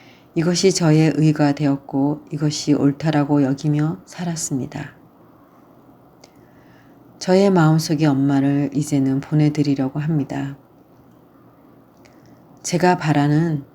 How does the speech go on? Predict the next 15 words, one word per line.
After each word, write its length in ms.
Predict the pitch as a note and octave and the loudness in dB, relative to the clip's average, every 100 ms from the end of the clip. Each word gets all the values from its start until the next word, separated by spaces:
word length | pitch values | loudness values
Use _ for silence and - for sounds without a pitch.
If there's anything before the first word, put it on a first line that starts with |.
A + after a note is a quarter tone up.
| _ _ _ | _ _ _
엄마는 720 | D#3 D3+ C#3+ C#3 D3+ E3 E3+ - - - | -2 0 2 2 0 0 -4 -10 -20 -10
없었습니다. 960 | C3 D3 - E3 - A#2+ - - B2 - _ _ _ - _ _ _ _ _ _ - - _ - - - - | -8 -8 -8 -8 -8 -8 -10 -14 -16 -20 _ _ _ -20 _ _ _ _ _ _ -20 -20 _ -20 -20 -20 -2
제 240 | D#3+ D#3+ | 2 4
마음속의 600 | D#3+ D3 D3+ D3+ C#3+ C#3+ - | 6 4 2 0 0 0 0
엄마, 540 | C#3+ C#3+ C3+ C3 D3 _ - _ _ _ _ - | -2 -2 -2 -4 -10 _ -20 _ _ _ _ -10
엄마신, 760 | D3 D3+ D3 C3+ - - A#2 C#3 _ _ - | 0 2 2 2 -2 -4 -6 -10 _ _ -12
즉 260 | - D3 - | -2 -2 -2
모신을 720 | D3 D3 D#3+ - E3 F3+ D3+ - - - - - | 2 4 4 2 0 0 -2 -6 -18 -20 -10 -6
이제 280 | D3+ F3 E3+ | 2 2 2
보내고 680 | D3 C#3 C#3 E3+ F3 C3+ - _ _ _ _ _ _ - | -2 -2 -2 -2 -2 -2 -8 _ _ _ _ _ _ -20
저의 320 | - D#3+ D3+ | -4 2 2
진짜 480 | D3 - D3+ - E3 | 2 -2 -4 0 0
엄마이신 840 | C#3 C#3 C#3 C3+ C#3 - C#3 C#3 - - - - | 2 0 0 -2 -4 -2 -2 -2 -8 -18 -20 -12
주님만을 600 | - D#3+ D#3+ D3 C#3 C#3+ | -2 2 4 2 0 -2
바라보며 760 | C#3+ C#3 C#3+ C#3 C#3 D#3 G#3+ | -4 -4 -2 -2 0 -2 -4